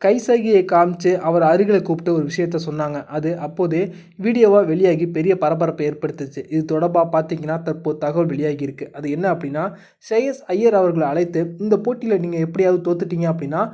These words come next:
மறைமுகமா உங்களுக்கு என்னெல்லாம் வேண்டுமோ அதை செய்வதற்கு நான் தயாரா இருக்கேன்" அப்படின்னும், "இந்த போட்டியில நாங்க வெற்றி பெற்றாதான் எங்களுக்கு குவாலிஃபயர்ல ஆடுவதற்கான வாய்ப்பு கிடைக்கும். அதனால இந்த போட்டியில நீங்க தோத்துருங்க" அப்படின்னு அவங்க பேரம் பேசியிருக்காங்க.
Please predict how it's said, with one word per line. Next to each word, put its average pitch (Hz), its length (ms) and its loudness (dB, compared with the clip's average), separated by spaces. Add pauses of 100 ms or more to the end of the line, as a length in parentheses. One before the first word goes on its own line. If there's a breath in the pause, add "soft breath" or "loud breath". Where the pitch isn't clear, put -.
(440 loud breath)
மறைமுகமா 214 580 2
உங்களுக்கு 175 400 0
என்னெல்லாம் 202 280 4
வேண்டுமோ 165 360 0
அதை 151 180 -2
செய்வதற்கு 170 500 0
நான் 151 140 -6
தயாரா 160 380 0
இருக்கேன்" 143 360 -4
அப்படின்னும், 147 480 -6 (240 loud breath)
"இந்த 175 180 -2
போட்டியில 220 420 0
நாங்க 180 240 -2
வெற்றி 160 260 -2
பெற்றாதான் 170 540 0
எங்களுக்கு 165 380 -2
குவாலிஃபயர்ல 185 580 2
ஆடுவதற்கான 170 560 0
வாய்ப்பு 165 320 -2
கிடைக்கும். 156 400 -6
அதனால 143 360 -6
இந்த 143 160 -8
போட்டியில 196 380 -2
நீங்க 156 160 -2
தோத்துருங்க" 151 520 -6
அப்படின்னு 147 420 -8
அவங்க 147 320 -6
பேரம் 151 300 0
பேசியிருக்காங்க. 139 540 -8